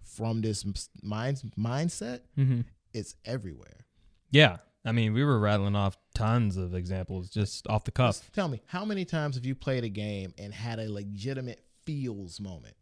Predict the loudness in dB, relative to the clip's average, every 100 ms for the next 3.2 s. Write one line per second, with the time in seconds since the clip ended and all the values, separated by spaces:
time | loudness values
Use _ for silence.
0 | -20 _ -14 -2 4 6 6 6 8 8
1 | 6 6 4 2 -2 -6 -16 -8 -6 -2
2 | -2 0 -2 -4 0 2 2 4 2 2
3 | -2 -6